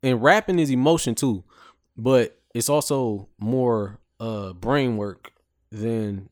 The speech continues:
singing to me, 'cause you don't get a lot of intricate singing. You get niggas who can do, like, like, hit, like, weird notes that other people can't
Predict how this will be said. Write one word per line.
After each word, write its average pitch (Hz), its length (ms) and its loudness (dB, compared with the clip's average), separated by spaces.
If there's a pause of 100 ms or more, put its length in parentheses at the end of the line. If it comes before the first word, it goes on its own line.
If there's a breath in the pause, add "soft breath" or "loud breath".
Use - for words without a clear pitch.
singing 131 500 0
to 110 120 -6
me, 104 200 -4
'cause 101 360 -8
you 143 140 -4
don't 180 180 2
get 170 120 -2
a 165 60 -2
lot 151 220 0
of 107 120 -4
intricate 131 420 -4
singing. 90 440 -4 (540 soft breath)
You 151 120 -2
get 190 180 4
niggas 180 280 4
who 190 120 0
can 151 140 0
do, 156 140 2
like, 143 260 0
like, 113 180 0
hit, 147 200 -2
like, 123 300 -2
weird 120 380 -2
notes 113 400 -2
that 101 160 -8
other 113 200 -6
people 104 280 -8
can't 101 320 -6